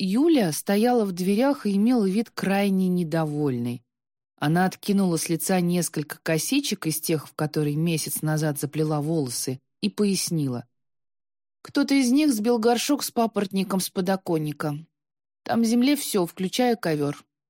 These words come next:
Посиди с ними, пока я убираюсь». И закрыла дверь, без всякой жалости оставив его один на один с тремя законченными асоциальными элементами. Демьян не сомневался, что падение растения было запланированной акцией —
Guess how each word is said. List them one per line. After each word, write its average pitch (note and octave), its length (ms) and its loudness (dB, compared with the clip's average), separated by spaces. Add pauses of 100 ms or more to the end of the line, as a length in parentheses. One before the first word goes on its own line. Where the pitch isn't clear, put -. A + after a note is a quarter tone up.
(380)
Посиди B3+ 380 2
с - 120 -4
ними, F3 360 0 (100)
пока F#3 260 -2
я D#3+ 160 2
убираюсь». D#3 680 -4 (1000)
И G3 60 -2
закрыла F#3 500 0
дверь, G#3 400 0 (160)
без C#4+ 200 4
всякой G3+ 460 0
жалости F#3+ 560 0
оставив G3 500 0
его E3 280 0
один D#3+ 360 0
на D3 120 0
один F#3 240 0
с A3 100 -2
тремя F3+ 520 0
законченными G#3 1000 2
асоциальными D3 960 -2
элементами. A#2+ 800 -4 (800)
Демьян D4+ 340 2
не D4 80 4
сомневался, D4 580 2
что - 180 -2
падение A3 440 2
растения A#3 460 2
было G#3+ 280 2
запланированной G#3 920 0
акцией — D#3 640 -2